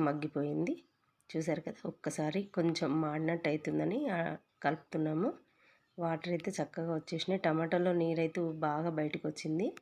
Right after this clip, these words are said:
చూసారు కదా, ఈ విధంగా మళ్ళీ మూత పెట్టి పెట్టుకొని మళ్ళీ ఒక టెన్ మినిట్స్ అట్లా మగ్గించుకుంటే మనకు దగ్గరికి వచ్చేస్తుంది. అప్పుడు ఇందులోకి ఐదు నుండి ఆరు స్పూన్ల కారం అండి. ఆ, ఏమో అంత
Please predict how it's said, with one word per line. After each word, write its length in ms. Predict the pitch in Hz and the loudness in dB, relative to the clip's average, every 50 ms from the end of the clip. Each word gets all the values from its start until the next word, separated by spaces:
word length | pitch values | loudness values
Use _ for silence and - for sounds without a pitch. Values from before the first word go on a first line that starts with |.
| _ _ _ _ _ _ _ _ _ _ _ - | _ _ _ _ _ _ _ _ _ _ _ -10
చూసారు 300 | - 170 160 - 147 151 - | -8 -6 -2 -2 -2 -2 -2
కదా, 140 | - 175 180 294 220 | -6 -6 -6 -4 -4
ఈ 20 | 175 165 | -2 -2
విధంగా 240 | 156 151 156 160 156 | 0 0 2 2 2
మళ్ళీ 200 | 156 156 151 165 165 170 | 2 2 2 0 0 -2
మూత 120 | 160 147 - 165 160 | -2 -2 -2 -2 -2
పెట్టి 160 | 165 160 160 - | -2 -4 -4 -4
పెట్టుకొని 380 | 160 151 151 - - 165 175 190 196 | -4 -4 -4 -6 -6 -2 -2 0 0
మళ్ళీ 160 | 165 156 156 160 156 | 0 2 2 0 0
ఒక 120 | - 156 151 - _ _ _ - - | 0 -4 -4 -4 _ _ _ -4 -2
టెన్ 160 | 165 165 165 160 | 0 0 0 0
మినిట్స్ 280 | 165 165 160 - - 170 | 0 -2 -2 -4 -8 -8
అట్లా 160 | - - 170 170 170 | -4 -4 -2 -2 -2
మగ్గించుకుంటే 680 | 165 147 151 156 151 - - - - 170 165 233 285 349 - _ _ _ _ - _ _ _ _ - | -2 -2 -2 -4 -4 -6 -12 -10 -8 -6 -4 -4 -4 -6 -8 _ _ _ _ -20 _ _ _ _ -8
మనకు 200 | 196 175 180 175 202 170 165 | -4 -4 -4 -2 -2 0 0
దగ్గరికి 300 | 151 151 170 160 160 - 151 | 0 2 2 0 2 0 -4
వచ్చేస్తుంది. 460 | 156 - 170 160 - - 160 151 - - _ - 147 151 | -4 -4 -8 -8 -6 -6 -6 -6 -6 -10 _ -4 -4 -4
అప్పుడు 320 | 147 - - 156 202 277 339 - _ _ _ _ _ _ _ - | -4 -4 -8 -6 -4 -4 -6 -8 _ _ _ _ _ _ _ -6
ఇందులోకి 440 | - 170 165 165 170 165 - - 220 202 175 165 | -2 0 0 0 0 -2 -2 -2 0 2 4 4
ఐదు 180 | 165 160 175 170 | 4 6 6 6
నుండి 200 | 170 165 175 180 175 160 | 6 6 6 6 6 4
ఆరు 140 | 151 160 165 - | 4 2 0 -4
స్పూన్ల 320 | - - 160 156 165 165 - - | -4 -4 -2 -2 -2 -4 -2 -2
కారం 240 | 160 160 165 160 156 156 | 0 0 0 0 0 0
అండి. 180 | 160 160 208 294 - _ _ - - - _ _ - | 0 -2 -2 -4 -6 _ _ -20 -20 -20 _ _ -2
ఆ, 80 | 175 170 170 | 2 2 4
ఏమో 240 | 165 170 170 175 185 185 165 | 4 4 6 6 6 6 4
అంత 140 | 160 151 - | 4 2 0